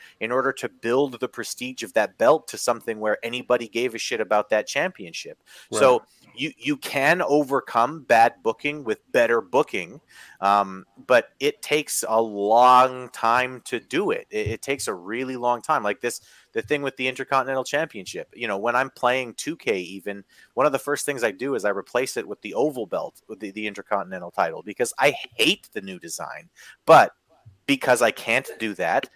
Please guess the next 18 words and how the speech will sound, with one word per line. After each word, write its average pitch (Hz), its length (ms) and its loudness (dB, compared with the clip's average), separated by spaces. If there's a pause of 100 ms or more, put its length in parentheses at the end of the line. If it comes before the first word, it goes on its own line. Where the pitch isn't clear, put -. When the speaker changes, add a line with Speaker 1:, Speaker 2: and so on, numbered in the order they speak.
(160)
Speaker 1:
I 113 120 2
don't 123 320 0
worry 151 300 0
too 117 180 -8
much 95 240 -4
about 95 240 -2
what 104 140 -4
the - 80 -8
belt 120 300 4
looks 101 240 -8
like. 98 220 -2
You're 117 120 -4
right, 98 420 4
because, 107 400 -2 (320)
you 120 140 -8
know, 98 300 -6
uh, 90 500 -4 (180)
Gunther 113 480 -4